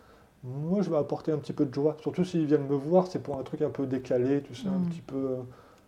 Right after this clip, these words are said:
Speaker 1: casser ce côté un peu trop lourd, hein,
Speaker 2: Ouais.
Speaker 1: juste pour faire un petit peu truc, euh, un petit peu de, de rigolo, quoi.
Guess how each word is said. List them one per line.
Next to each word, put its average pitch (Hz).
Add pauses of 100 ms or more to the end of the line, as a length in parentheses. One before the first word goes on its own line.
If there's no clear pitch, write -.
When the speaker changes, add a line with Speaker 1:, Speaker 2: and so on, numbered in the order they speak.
(180)
Speaker 1:
casser 139
ce -
côté 131
un 123
peu 123
trop 135
lourd, 143
hein, 131
Speaker 2:
Ouais. 123
Speaker 1:
juste 120
pour -
faire 131
un 123
petit 120
peu 127
truc, -
euh, 120
un -
petit 120
peu -
de, - (840)
de 127
rigolo, 131
quoi. -